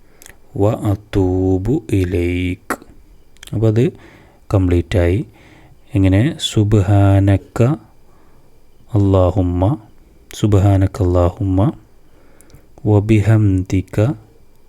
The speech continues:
അഷ്ഹദു അല്ലാ ഇലാഹ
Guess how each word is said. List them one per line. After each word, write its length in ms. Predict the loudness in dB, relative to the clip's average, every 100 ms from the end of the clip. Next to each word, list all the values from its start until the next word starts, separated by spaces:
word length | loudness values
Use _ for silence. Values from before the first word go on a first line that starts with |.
| -2
അഷ്ഹദു 960 | 0 0 -6 -8 0 0 2 2 0 0 -10 -20 -20 -20 -16 -4
അല്ലാ 600 | 0 2 2 2 2 2
ഇലാഹ 800 | 2 2 2 2 2 0 0 -2